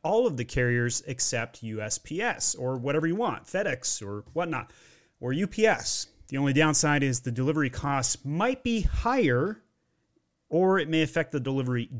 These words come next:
date displayed on the listing, since only one carrier would be available. So sometimes select areas might have better carrier coverage depending on where you are in the country. And so if you want to have access to FedEx,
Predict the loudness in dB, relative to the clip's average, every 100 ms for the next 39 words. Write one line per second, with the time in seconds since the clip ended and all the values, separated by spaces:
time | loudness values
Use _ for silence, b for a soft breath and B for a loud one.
0 | 2 4 4 0 -4 -8 -10 _ _ -6
1 | -2 -2 -4 -2 -2 -2 -6 -8 -4 -2
2 | -2 -4 -4 -6 -6 -4 -2 0 -2 -6
3 | b b _ -10 -6 -2 0 0 -2 -2
4 | -4 -6 0 2 2 -2 -4 0 2 2
5 | B B B B B B -2 2 4 4
6 | 2 4 2 0 0 0 0 -2 0 0
7 | 2 0 -2 -2 0 2 2 2 0 -4
8 | -6 -2 0 0 -4 -4 -2 0 0 -2
9 | -4 6 6 6 0 -2 -4 -6 -2 -2
10 | 0 -2 -4 -4 -2 0 -2 -2 0 0
11 | -2 -6 -4 -2 -2 0 -2 -2 -8 b
12 | b b b b -2 2 2 2 2 4
13 | 4 2 -4 _ 0 0 0 -4 0 2
14 | 4 4 2 0 2 0 0 -4 0 -2
15 | -2 -4 -4 -6 -2 0 0 -2 -6 -8